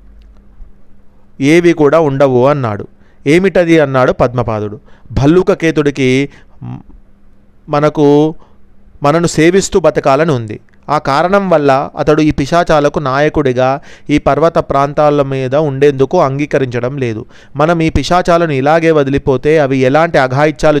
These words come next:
చేస్తావో కూడా మనకు తెలీదు. అందువల్ల వీటిని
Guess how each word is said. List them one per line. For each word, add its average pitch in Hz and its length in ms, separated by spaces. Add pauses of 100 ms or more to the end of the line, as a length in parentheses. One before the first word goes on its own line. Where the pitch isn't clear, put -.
చేస్తావో 131 400
కూడా 127 260
మనకు 135 300
తెలీదు. 120 400 (340)
అందువల్ల 143 440
వీటిని 143 560